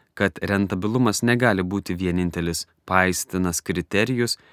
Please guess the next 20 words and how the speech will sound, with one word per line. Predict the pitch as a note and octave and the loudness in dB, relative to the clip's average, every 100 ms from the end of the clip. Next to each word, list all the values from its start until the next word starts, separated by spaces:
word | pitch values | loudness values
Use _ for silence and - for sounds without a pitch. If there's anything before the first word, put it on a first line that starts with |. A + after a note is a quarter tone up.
| _ _ | _ _
ir | A#2+ - | -4 0
kad | G#2 F#2 | 0 0
atsiradus | - F#2+ G2 F#2+ F#2+ - | 0 2 2 2 0 0
naujai | F#2+ F#2 F#2+ F2 E2+ | 0 2 2 2 2
reikšmingai | E2+ - - G2 F#2+ F2 | -2 -4 0 2 2 0
informacijai, | E2+ - E2 F2 F#2+ B2 - A#2+ A2 - - _ A2 | -2 -2 -2 0 0 0 0 -2 -2 -6 -20 _ -4
būtinas | B2 A#2+ G#2 F#2+ - | -2 2 2 2 -2
naujas | G#2+ A#2 F#2 E2 E2+ - | 0 2 2 0 -4 -6
vertinimas | E2+ F#2+ G#2 - B2 A#2+ A#2+ A2+ | -2 2 2 0 -2 0 -2 0
dalyvaujant | G#2 G2+ G#2 G2+ F#2+ F2 | 0 2 4 4 2 0
visoms | F2+ - G#2 A2+ B2 - | -4 -4 0 0 -2 -6
suinteresuotoms | - A2+ A2 F#2+ E2+ D#2+ - F#2+ F2 F2 E2+ - | -6 -4 -2 -2 -2 -4 -4 -4 -4 -6 -6 -8
šalims. | - F2 D#2 D2+ - - _ _ _ _ _ _ _ _ | -8 -6 -6 -6 -8 -12 _ _ _ _ _ _ _ _
Diskusijos | B2+ C3 - C#3+ B2 A#2 G#2 | 0 0 0 0 2 2 0
vaisius | A2 A#2 G2 F2+ | -2 0 -2 -2
gali | F#2 F2 | 2 2
būti | F2 F#2+ F#2 | 0 -2 -4
sprendimas | F2 - F2 F2+ G#2+ G#2 F#2 - | -4 -2 0 2 2 2 0 -2
nebetęsti | G2+ G#2 G#2 A#2 G#2 - - - | -4 -2 -2 2 2 2 -6 -6
projekto, | F2+ E2+ F#2 - | -4 -2 -4 -4